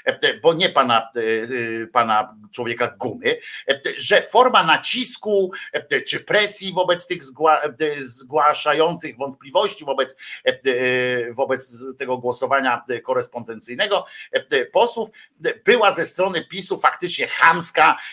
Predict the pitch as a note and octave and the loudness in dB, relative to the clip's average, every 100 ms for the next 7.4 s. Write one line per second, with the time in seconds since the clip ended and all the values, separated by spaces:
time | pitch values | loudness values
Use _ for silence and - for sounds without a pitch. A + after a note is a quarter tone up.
0 | - D3+ C#3 C3 C#3+ F#3 F3+ D3+ A#2+ B2+ | -10 -8 -6 -2 -2 2 0 0 -6 -4
1 | C#3 C3 C#3 - B2 E3 D3+ E3 B2+ C3+ | -4 -4 -4 -4 2 2 4 0 -2 -8
2 | A#2 A2 D#3+ C#3+ - - - B2 C#3+ C3+ | -10 0 0 0 -4 -8 -8 -2 0 2
3 | C#3+ C#3+ C3+ C3+ C#3+ C3+ D#3+ D#3 D3 F3 | 4 6 6 4 0 2 2 4 4 4
4 | E3 C3+ C3 D3 C3 B2+ B2+ B2+ B2+ B2 | 4 0 -6 -8 0 2 4 4 2 -6
5 | _ _ _ B2+ A#2 - C3+ B2+ B2 A3+ | _ _ _ -2 0 0 2 2 -2 -8
6 | E4 - D4 C#4 C#4 B3+ B3 A#3 A3 G#3+ | -10 -8 -8 -4 -2 0 -2 0 -2 -2
7 | - - D#3 | -4 4 4